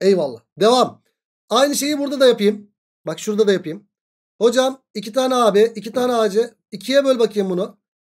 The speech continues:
Yani A B, A C ve A C ve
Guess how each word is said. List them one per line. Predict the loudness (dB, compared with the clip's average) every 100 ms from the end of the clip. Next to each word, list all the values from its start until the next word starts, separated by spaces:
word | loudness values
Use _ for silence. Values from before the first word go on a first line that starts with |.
| _
Yani | -2 2 2 0 -2 -6
A | -2 2 2
B, | 6 4 4 -4 _
A | -4 0 0 -2
C | 2 4 4 4
ve | 4 4 0 _ _ _ _ _ _ _ _ _
A | -6 -2 -2
C | -2 -4 -2
ve | 2 2 0